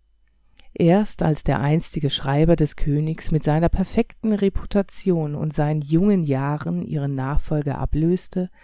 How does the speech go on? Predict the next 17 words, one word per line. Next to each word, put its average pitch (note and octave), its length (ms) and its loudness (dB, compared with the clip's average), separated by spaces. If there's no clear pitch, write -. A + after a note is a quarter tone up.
konnte G#3+ 320 2
sie G3+ 200 -2
sich F#3 240 -2
zur - 160 -2
Gänze E3 500 -2
auf - 100 0
ihre E3+ 220 0
Berufung E3 540 0
konzentrieren. C#3+ 1040 -8
Ihre C#3+ 220 -4
einstige C#3 480 -2
Pflicht - 540 -4
lag D3+ 240 0
jetzt - 240 -2
in F#3 80 2
guten A3 380 0
Händen, F#3 560 0